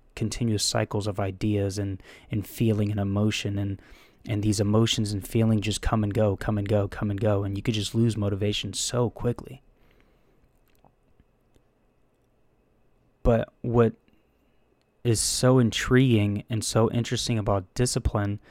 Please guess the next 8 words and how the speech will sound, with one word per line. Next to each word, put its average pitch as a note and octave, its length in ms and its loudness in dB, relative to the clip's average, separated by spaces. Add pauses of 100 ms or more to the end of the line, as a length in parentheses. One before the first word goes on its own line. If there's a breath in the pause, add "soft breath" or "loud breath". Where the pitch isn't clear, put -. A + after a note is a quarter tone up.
(800 loud breath)
and A2 200 2
why G#2+ 180 4
it G#2+ 120 2
works G#2+ 360 2
so A2 180 2
well G#2 200 6
with G#2 140 0
motivation G2+ 840 2